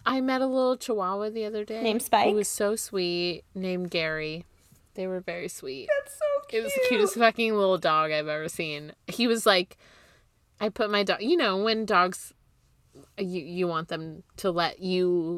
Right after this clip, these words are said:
Speaker 1: let them, let them let you pet them.
Speaker 2: Yeah.
Speaker 1: So, like,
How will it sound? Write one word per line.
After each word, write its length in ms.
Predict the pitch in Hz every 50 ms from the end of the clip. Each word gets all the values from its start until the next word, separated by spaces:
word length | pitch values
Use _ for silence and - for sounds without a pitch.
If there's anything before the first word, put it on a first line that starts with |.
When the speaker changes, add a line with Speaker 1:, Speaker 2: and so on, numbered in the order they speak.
| 170
Speaker 1:
let 260 | 175 175 165 160 - -
them, 240 | 165 160 160 151 - 196
let 320 | 175 185 220 226 220 - _ _ _ _ _ _ _ _ _ _
them 360 | - 196 226 240 247 240 240 240
let 180 | 240 226 208
you 240 | 202 202 208 202 196
pet 220 | - 233 180 -
them. 100 | - 131
Speaker 2:
Yeah. 260 | 214 202 160 98 - - - _ _ _ _ _ _ _ _ _ _ _ _ _ - -
Speaker 1:
So, 100 | - 220
like, 180 | 214 196 190